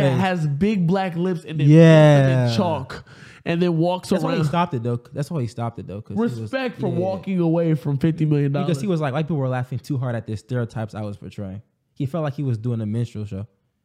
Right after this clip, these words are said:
Speaker 1: which I can
Speaker 2: He
Speaker 1: respect.
Speaker 2: was.
Speaker 1: He was.
Speaker 2: And, but it, it was black and white people loved it. Nigga, some of the skits are like, are like, are like, uh, that's the best skit show ever for sure. But, like, some of the skits are,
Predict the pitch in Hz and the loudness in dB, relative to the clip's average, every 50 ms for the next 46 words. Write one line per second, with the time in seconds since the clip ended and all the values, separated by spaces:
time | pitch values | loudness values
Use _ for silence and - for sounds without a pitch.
0 | _ _ _ - 131 127 - 117 131 131 135 123 160 269 285 269 220 190 196 277 | _ _ _ -10 -10 -8 -6 -8 -8 -6 -4 0 0 2 2 2 2 0 0 0
1 | 330 381 - 659 - 679 - 240 208 165 175 190 156 127 113 - - - 302 - | 0 0 -2 -2 -2 -2 -2 -2 0 2 4 4 4 4 2 0 -4 -8 -8 -8
2 | - - - _ _ _ _ _ _ _ _ _ _ _ _ _ _ _ _ _ | -8 -10 -16 _ _ _ _ _ _ _ _ _ _ _ _ _ _ _ _ _
3 | _ _ _ _ _ - - 233 233 233 226 202 - - 156 - - - _ _ | _ _ _ _ _ -8 -6 -6 -4 -2 -2 -2 -2 -2 -8 -16 -20 -20 _ _
4 | _ _ _ _ _ _ _ _ _ _ - 139 139 143 160 170 170 160 156 - | _ _ _ _ _ _ _ _ _ _ -6 -6 -4 -2 0 0 -2 -2 -2 -2
5 | 160 156 170 185 208 233 226 208 233 240 233 233 233 220 208 233 202 214 214 214 | 0 2 2 2 0 -2 -6 -4 -4 -4 -2 -2 0 0 0 0 0 0 -2 -2
6 | 233 254 208 165 151 131 - - - 127 - - - _ _ _ _ _ _ _ | -2 -2 -2 -2 -2 -4 -6 -10 -12 -12 -14 -16 -20 _ _ _ _ _ _ _
7 | _ _ _ _ _ _ _ _ _ _ _ _ _ _ _ - - - 185 226 | _ _ _ _ _ _ _ _ _ _ _ _ _ _ _ -20 -4 0 0 2
8 | 233 202 220 202 175 170 156 - 262 277 330 349 330 - - - 240 - 233 190 | 2 2 0 0 0 -2 -2 0 0 0 0 0 -2 -2 -2 -4 -2 -2 -2 0
9 | 170 151 139 131 - 127 139 139 135 127 123 127 - 117 123 127 127 123 127 131 | 0 -2 -2 -4 -4 -4 -2 -2 -2 -4 -4 -6 -8 -8 -8 -6 -6 -6 -6 -6
10 | 127 127 123 123 120 120 - - - 104 98 104 101 98 98 92 - - - - | -6 -6 -6 -6 -8 -8 -10 -12 -12 -10 -10 -10 -10 -10 -12 -14 -14 -18 -20 -20
11 | _ - 156 185 247 302 - 190 175 165 170 165 - 180 170 160 143 117 120 127 | _ -2 0 0 0 0 0 0 0 0 0 0 -2 -4 -4 -4 -4 -4 -4 -4
12 | 123 123 127 - - 123 - 131 127 127 - - - - _ _ _ _ _ _ | -6 -8 -10 -10 -10 -8 -6 -6 -6 -6 -8 -12 -20 -20 _ _ _ _ _ _
13 | _ - 160 180 190 190 175 175 - 233 240 240 214 185 - 196 170 160 170 151 | _ 0 2 2 2 2 0 -2 -2 -2 -2 -2 -2 -2 -2 -4 -2 -2 -2 -2
14 | 147 143 - | -2 -4 -6